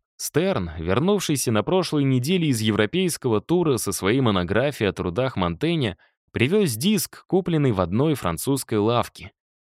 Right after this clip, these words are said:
Имя молодого талантливого американского музыканта и композитора Мэтью Мастерса,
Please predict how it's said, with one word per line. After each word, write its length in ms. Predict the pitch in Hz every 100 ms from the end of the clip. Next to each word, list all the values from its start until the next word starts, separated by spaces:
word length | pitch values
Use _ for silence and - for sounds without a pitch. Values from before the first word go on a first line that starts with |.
| -
Имя 300 | 202 208 160
молодого 480 | 110 98 147 180 127
талантливого 760 | 82 85 127 139 110 87 80
американского 720 | 78 78 80 131 147 - 104
музыканта 560 | 90 85 82 139 156 127
и 80 | 110
композитора 680 | 101 90 92 123 165 131 101
Мэтью 340 | 135 131 98
Мастерса, 640 | 113 170 - 127 117 104